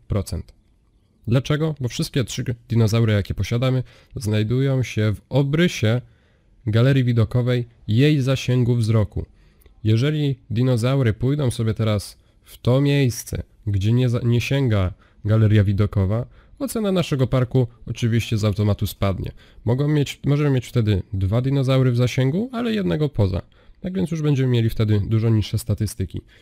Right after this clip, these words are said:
I zobaczcie, gwiazdka od razu, mamy już od razu pół gwiazdki dzięki temu, że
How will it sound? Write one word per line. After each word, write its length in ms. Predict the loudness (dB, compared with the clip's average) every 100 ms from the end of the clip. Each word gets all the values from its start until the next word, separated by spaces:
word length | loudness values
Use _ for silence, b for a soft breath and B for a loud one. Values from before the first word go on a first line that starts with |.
| b
I 80 | -10
zobaczcie, 520 | -6 -2 -4 -4 -10 -10 _ -16 -8
gwiazdka 440 | -4 -4 -2 -2
od 100 | 0
razu, 340 | 0 0 -4 -2
mamy 240 | 0 0
już 180 | 0 -2
od 80 | -2
razu 240 | 0 0
pół 260 | 4 4 4
gwiazdki 500 | 2 0 0 -2 -2
dzięki 240 | 0 -2
temu, 240 | -2 0 0
że 240 | 0 -2